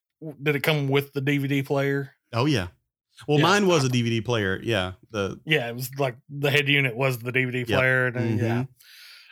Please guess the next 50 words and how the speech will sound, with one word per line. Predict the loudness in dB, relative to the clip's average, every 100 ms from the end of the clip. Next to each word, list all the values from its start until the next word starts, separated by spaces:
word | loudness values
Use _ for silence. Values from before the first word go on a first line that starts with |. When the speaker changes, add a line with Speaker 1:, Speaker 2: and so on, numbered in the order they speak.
| -6
Speaker 1:
I'm | -4
sure | 0 0
I, | -2 -4 -8
I, | -8 -8 -12 -8
I | -2 0
had, | 0 -4 -8
if | -4 -2
I |
didn't | -2 -2
have | 0 -2
the | -4
same | -6 -4 -4
one, | -6
I | -6
had | -8
something | -10 -14 -14
very | -10 -8 -8
similar. | -10 -10 -10 -12 -14 -16 _ -20 _ _ _ _ _
Um, | 0 2 2 -4 -14 _ _ -2
right | 0 0
now, | -2 -2
I've | -2 -2
ju-, | -2 -2
I'm | 0
just | 0 -2
rocking | -2 -4 -6
a | -6
sound | -4 0 0 0
bar | -2 -6 -8 -8 -12 _ -12
on | -10 -8
mine. | -6 -6 -8 -10 -14 _ -8
Uh, | -4 -4 -6 -14 -20 _ _ _ _ -2
Speaker 2:
See, | 0
that's | 0
Speaker 1:
which |
Speaker 2:
what | 0 0
we | 0
had. | 0 0 -2
That's | -4
what | -4
we | -6
replaced | -6 -4 -4 -4 -4
with. | -4 -4 _ _ _
Well, | -2 0
actually, | 2 2 0
I | 0
still | 0 0
had | 0 -2
the | -4
f-, | -8